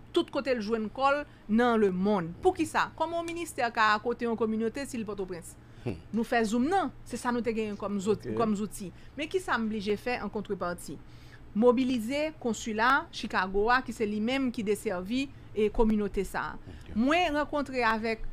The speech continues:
Speaker 1: e chaje dafè lan, pandan nou New York, li deplase, li vin w m. Nou fon reyinyon de travay pou nou evalye jisteman kòman l ap akonpaye, ki sòt de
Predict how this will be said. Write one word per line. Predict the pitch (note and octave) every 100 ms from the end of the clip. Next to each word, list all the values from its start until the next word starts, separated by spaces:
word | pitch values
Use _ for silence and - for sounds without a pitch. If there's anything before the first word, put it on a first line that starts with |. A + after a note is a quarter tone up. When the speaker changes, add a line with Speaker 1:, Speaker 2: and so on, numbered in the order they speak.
| -
Speaker 1:
e | G3+ F#3 F3 - - - -
chaje | A#3+ G#3+ A3
dafè | G3+ - F#3+ F#3
lan, | A3+ C#4 C#4
pandan | A#3+ B3+ B3
nou |
New | A3
York, | G#3 E3+ - -
li | F#3 F3+
deplase, | G3 A3+ A#3 E4+
li | C#4 G#3+
vin | G#3
w | F3+ E3+
m. | - - -
Nou | G#3
fon | - A#3
reyinyon | A3 A3+ A3 G#3
de | A3
travay | G#3 B3 C#4 C#4
pou | A3+
nou | G#3+
evalye | G3+ G#3 G#3 G#3+
jisteman | G3+ - A3 A#3+
kòman | B3 A3 G#3+
l |
ap | G3 G3
akonpaye, | G#3 F#3+ F#3+ F3+
ki | - -
sòt | B3
de | G#3